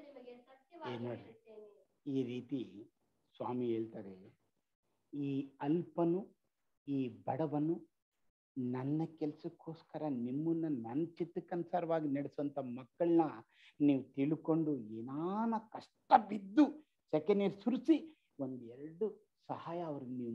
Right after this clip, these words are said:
Speaker 2: ಮಾಡೋದಾದ್ರೆ ನೀವು ನನಗ್ ಮಾಡ್ದಂಗಪ್ಪ ಅಂತಾರೆ. ನನಗ್ ಮಾಡ್ದಂಗೆ ಅಂತ ಹೇಳಿದ್ ಯಾರು? ಯೇಸು ಸ್ವಾಮಿ. ಯೇಸು ಸ್ವಾಮಿಗ್ ಮಾಡಿದ್ರೆ ನಾವ್ ಯಾರಿಗ್ ಮಾಡ್ದಂಗ್ರಿ?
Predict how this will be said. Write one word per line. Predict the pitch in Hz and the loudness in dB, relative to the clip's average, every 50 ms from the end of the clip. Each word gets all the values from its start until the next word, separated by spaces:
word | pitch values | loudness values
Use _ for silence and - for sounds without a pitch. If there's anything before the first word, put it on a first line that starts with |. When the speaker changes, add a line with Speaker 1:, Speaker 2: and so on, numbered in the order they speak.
| 107 107 123 | -6 0 4
Speaker 2:
ಮಾಡೋದಾದ್ರೆ | 151 170 175 170 160 156 165 175 - 214 196 170 143 - - - _ _ _ _ _ _ _ _ _ _ _ _ _ - 143 | 8 10 10 10 10 10 10 10 10 8 8 6 4 2 -4 -14 _ _ _ _ _ _ _ _ _ _ _ _ _ -2 0
ನೀವು | 156 165 156 147 | 2 2 4 2
ನನಗ್ | 139 135 139 165 202 220 214 208 | 2 2 2 4 6 8 10 10
ಮಾಡ್ದಂಗಪ್ಪ | 190 175 160 - - 127 120 117 - - - - - _ _ _ _ _ _ _ _ _ _ _ _ _ _ _ _ _ _ _ _ _ _ _ | 10 10 10 8 4 2 0 -4 -8 -10 -16 -20 -20 _ _ _ _ _ _ _ _ _ _ _ _ _ _ _ _ _ _ _ _ _ _ _
ಅಂತಾರೆ. | 113 110 - - 98 - _ _ _ _ _ _ _ _ _ - | -18 -18 -18 -18 -20 -20 _ _ _ _ _ _ _ _ _ 0
ನನಗ್ | 131 151 170 208 247 269 269 254 | 6 8 8 10 10 10 12 12
ಮಾಡ್ದಂಗೆ | 254 254 254 233 233 247 240 233 240 | 12 12 12 12 12 8 10 10 8
ಅಂತ | 233 233 214 | 8 10 10
ಹೇಳಿದ್ | 190 190 208 220 220 214 175 190 | 12 12 12 12 12 10 12 12
ಯಾರು? | 196 226 214 254 254 - - _ _ _ _ _ _ _ _ _ _ _ _ _ _ _ _ _ _ _ _ _ _ _ _ _ _ _ _ _ _ _ _ - | 12 12 12 10 6 4 -6 _ _ _ _ _ _ _ _ _ _ _ _ _ _ _ _ _ _ _ _ _ _ _ _ _ _ _ _ _ _ _ _ -2
ಯೇಸು | 135 160 196 220 214 220 220 202 | 6 12 12 12 12 12 8 -2
ಸ್ವಾಮಿ. | - - 190 175 160 143 135 - - _ _ _ _ _ _ _ _ - 147 | 4 6 6 6 6 4 0 -4 -16 _ _ _ _ _ _ _ _ -18 -14
ಯೇಸು | 139 139 165 196 226 262 294 302 285 294 311 | -8 0 4 6 8 10 10 10 10 8 8
ಸ್ವಾಮಿಗ್ | - - 285 269 269 277 262 247 | 10 12 12 12 12 12 12 12
ಮಾಡಿದ್ರೆ | 240 233 240 233 226 240 226 | 12 12 12 12 12 10 10
ನಾವ್ | 220 214 190 180 | 10 10 12 12
ಯಾರಿಗ್ | 190 226 240 233 220 | 12 12 12 12 10
ಮಾಡ್ದಂಗ್ರಿ? | 196 180 160 143 131 117 107 | 8 6 6 2 2 0 -4